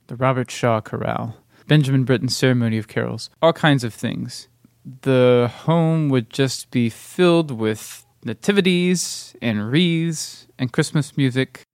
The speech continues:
and a feeling of anticipation, and I really enjoyed it. I don't remember resenting it, although there were, there, you know, there came about family issues that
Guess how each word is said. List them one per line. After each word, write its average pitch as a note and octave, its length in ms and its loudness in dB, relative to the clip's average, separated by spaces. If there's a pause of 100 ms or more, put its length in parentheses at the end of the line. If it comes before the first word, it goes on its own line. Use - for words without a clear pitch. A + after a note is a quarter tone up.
and A#2 380 0
a - 20 -2
feeling B2+ 340 0
of A2+ 80 -2
anticipation, B2+ 1000 -4
and C#3 100 -4
I E3 40 0
really F3+ 280 0
enjoyed E3 320 2
it. - 140 -6 (180)
I B2 60 -4
don't C3+ 100 -2
remember C#3+ 280 0
resenting B2+ 500 0
it, B2 180 -4 (220)
although D#3 540 4 (300)
there F3 160 4
were, C3 300 0 (400)
there, C3+ 200 2 (160)
you C3 140 -4
know, - 140 -6 (580)
there D3 160 0
came F#3 420 0
about C3 460 0
family B2+ 500 -2
issues A#2 440 -6
that A2 180 -4